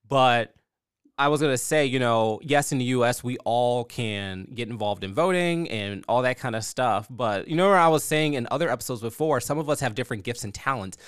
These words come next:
Some people have a gift and talent to communicate really well and to work in the realm of politics and to be a politician. You know, the Apostle Paul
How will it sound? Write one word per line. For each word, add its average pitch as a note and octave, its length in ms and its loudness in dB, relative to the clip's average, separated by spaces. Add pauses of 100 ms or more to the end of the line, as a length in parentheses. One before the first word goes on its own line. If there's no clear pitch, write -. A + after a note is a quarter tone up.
Some - 160 -6
people E4 200 -2
have D#3+ 200 0
a B2+ 60 -6
gift A2+ 320 -6
and A2 100 -6
talent C3+ 400 -4
to A2+ 120 -8
communicate B2+ 500 -6
really C3+ 160 -2
well C3 380 0
and C3+ 300 -2
to C3+ 140 -2
work A2+ 380 -4
in B2+ 220 -2
the A#2+ 80 -2
realm A#2+ 320 -2
of G#2 120 -8
politics A#2+ 600 -4 (480)
and G#2+ 460 -4
to B2+ 180 -4
be B2+ 220 0
a G#2+ 80 0
politician. A#2 720 -2
You G#2 100 -8
know, B2 280 -4
the F#2+ 160 -10
Apostle D3+ 340 -2
Paul G#2+ 680 -2